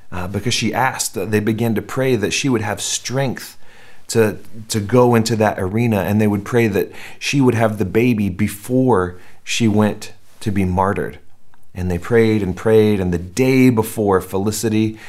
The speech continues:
and Perpetua were supposed to go into the arena, she went into labor. And as she was <laughs> going through labor, she was actually taunted by the other prisoners. And they were saying, "Oh, you're in pain now.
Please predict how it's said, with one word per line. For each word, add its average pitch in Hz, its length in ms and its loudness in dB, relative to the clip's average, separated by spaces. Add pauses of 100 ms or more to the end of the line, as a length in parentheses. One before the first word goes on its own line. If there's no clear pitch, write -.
(100)
and 104 160 -2
Perpetua 104 600 0
were 92 120 0
supposed - 440 -4
to 101 60 -4
go 101 220 -2
into 101 220 -2
the 95 160 0
arena, 92 400 0
she 107 240 -2
went 101 240 0
into 98 260 -2
labor. 82 540 -4 (440)
And 104 120 0
as 117 180 4
she 131 180 2
was 107 200 2
<laughs> - 180 -8
going 113 320 2
through 110 460 0 (240)
labor, 104 380 4
she 151 180 0
was 123 280 2
actually 110 360 -4
taunted 135 720 0
by 95 160 0
the 98 160 0
other 87 220 -2
prisoners. 92 720 -4 (440)
And 107 100 0
they 104 80 4
were 98 60 2
saying, 98 360 0
"Oh, 92 300 2 (380)
you're 143 180 6
in 127 100 6
pain 135 320 4
now. 117 520 4